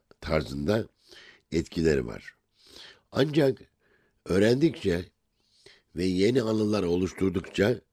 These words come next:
bizim de değiştiğimiz, bizim de aynı yerde kalmayıp değiş-, değişim içinde olduğumuzu da bu son araştırmalar gösterdi.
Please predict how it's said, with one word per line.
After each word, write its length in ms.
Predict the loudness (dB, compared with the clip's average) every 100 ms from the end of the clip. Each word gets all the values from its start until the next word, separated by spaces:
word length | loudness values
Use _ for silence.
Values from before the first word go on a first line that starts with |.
| _ _ _ _ _ _
bizim 380 | -8 -2 -2 4
de 180 | 4 4
değiştiğimiz, 880 | 2 0 -4 -8 -8 -8 -12 -16 -20 _ _ _ _ _ _ _ -12
bizim 300 | -4 -4 -2
de 60 | 0
aynı 240 | 0 0
yerde 360 | 0 0 2 0
kalmayıp 640 | 2 2 2 2 0 -2 -20 _ _ _ _ _ -6
değiş-, 440 | -2 0 -2 -2
değişim 420 | 0 2 0 -2
içinde 340 | -2 -2 -2 0
olduğumuzu 680 | 0 0 0 -2 -4 -2
da 200 | 0 0 -2 _ -20 -20 -20 -20 -20 -20 -20 _ -8
bu 100 | -2
son 200 | 0 2
araştırmalar 800 | 2 0 -4 -8 -6 -2 -2 -2 -6 _ _ _ -20 _ _ _ 2
gösterdi. 680 | 2 4 2 0 -2 -10